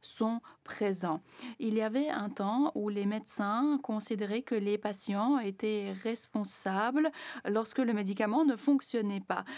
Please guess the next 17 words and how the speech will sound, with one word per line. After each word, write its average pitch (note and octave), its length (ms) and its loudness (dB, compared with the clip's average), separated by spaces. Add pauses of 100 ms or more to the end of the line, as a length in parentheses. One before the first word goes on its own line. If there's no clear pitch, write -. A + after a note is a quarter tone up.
(120)
Ensuite, A3 720 0 (180)
l'on G#3+ 220 0
a G3 160 -2
repensé G#3+ 720 -2
les F#3+ 160 -2
choses B3 420 -2
et A3+ 80 -2
l'on G3+ 160 0
a F#3+ 100 0
conclu C4+ 460 0
que C4+ 120 0
la F#3+ 160 -2
génétique, G3 580 2
le G3+ 80 0
mode G3 240 0
de G#3 100 -4
vie A#3 400 2